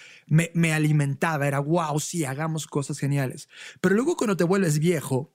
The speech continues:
y en mi caso que estoy cumpliendo ya treinta y nueve años,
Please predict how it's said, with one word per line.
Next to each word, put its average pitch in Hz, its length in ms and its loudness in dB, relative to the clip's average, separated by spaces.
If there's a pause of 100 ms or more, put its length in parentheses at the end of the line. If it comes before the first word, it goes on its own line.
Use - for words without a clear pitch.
y 139 100 0
en 135 80 2
mi 135 80 0
caso 147 260 -2
que - 60 -8
estoy 151 160 -2
cumpliendo 143 500 0
ya 139 200 2
treinta 123 320 -2
y - 20 -2
nueve 135 300 0
años, 123 400 -4